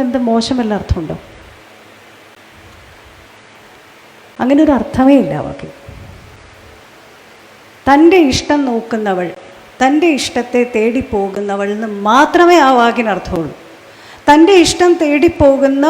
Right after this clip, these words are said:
ഒരു സ്ത്രീയെ കാലം എന്ത് വിളിച്ചു, കാലം എങ്ങനെ കണ്ടു, അങ്ങനെയാണ് ആ അഭിസാരിക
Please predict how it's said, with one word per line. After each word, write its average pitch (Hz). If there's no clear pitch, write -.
ഒരു 262
സ്ത്രീയെ 254
കാലം 370
എന്ത് 269
വിളിച്ചു, 196
കാലം 311
എങ്ങനെ 262
കണ്ടു, 190
അങ്ങനെയാണ് 320
ആ -
അഭിസാരിക 247